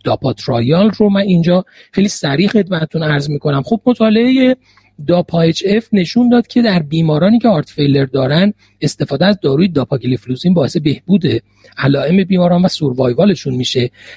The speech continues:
اما سوالی که وجود داشت که این که این بهبود از طریق چه مکانیسمی انجام می‌شه، که این مطالعه هدفش بررسی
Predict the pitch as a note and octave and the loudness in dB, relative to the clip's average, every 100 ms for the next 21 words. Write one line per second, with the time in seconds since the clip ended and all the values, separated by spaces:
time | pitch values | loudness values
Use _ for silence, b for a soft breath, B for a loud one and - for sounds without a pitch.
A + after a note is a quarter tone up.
0 | B C#4+ F#4 - A3 - D4+ G#4 C4+ G3+ | B 0 0 -2 -2 2 0 2 0 -2
1 | D#3+ E3 F3+ A#3+ - C4 C4 B3 C4+ B3+ | -2 -2 0 -2 0 0 0 2 2 2
2 | A#3+ F3 D3 - A#3 - - - - b | 2 2 0 0 0 0 -2 -4 -6 b
3 | b b E3 E3+ G#3+ B3+ - C4 C#4 C#3 | b b -2 0 2 0 0 0 2 0
4 | - B2+ - C#3+ C3 C3 C#3+ C3 C3 - | -4 -6 -6 -4 -2 -2 -2 -2 -2 -4
5 | B2+ - - D4+ F#4 A#3 F3 D3+ C#3 D3+ | -6 -6 -4 -2 0 0 0 0 2 0
6 | A3 - E3 F3+ G3+ A3+ - C#3 C#3 C#3 | -2 -2 -2 -2 -2 -4 -4 -4 -2 -2
7 | - F#3+ G#3 G#3+ | -2 0 2 0